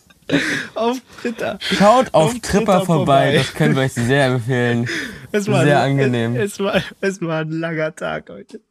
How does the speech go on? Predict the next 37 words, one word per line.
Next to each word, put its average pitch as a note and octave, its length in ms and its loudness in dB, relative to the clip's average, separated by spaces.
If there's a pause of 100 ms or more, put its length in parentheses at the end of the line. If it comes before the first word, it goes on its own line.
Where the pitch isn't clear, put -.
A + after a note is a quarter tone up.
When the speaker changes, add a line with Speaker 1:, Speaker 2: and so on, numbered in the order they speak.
(720)
Speaker 1:
Äh, D#3 340 -4
auf D#3+ 280 -4
Twitter F3 440 -2
bei C3+ 460 0 (260)
F - 200 -4
F - 180 -6
M, D3 360 -4
Fußball, - 380 -4
Film C#3 240 -2
und A#2 220 -8
mehr C3+ 300 -4 (100)
vorbei, B2 500 -4 (120)
wenn A2+ 240 -4
ihr A2 140 -4
euch G#2 200 -6
auch G2+ 100 -8
für - 160 -14
andere A2+ 220 -4
Dinge G#2+ 300 -2
interessiert. G#2 580 -6
Aber G2+ 200 -2
da F#2+ 140 -6
geht's F#2+ 240 -8
auch - 180 -14
sehr E3 260 -4
viel D3 160 -4
um A#2+ 120 -2
Fußball. A2+ 640 -2 (300)
Und B2 160 -2
da G#2 80 0
findet G#2+ 340 -4
ihr F2 120 -4
auch F2 140 -6
diesen F#2+ 380 -8 (240)
Speaker 2:
Und C3+ 260 2
Speaker 1:
Podcast. - 60 -10
Speaker 2:
Film C#3 280 0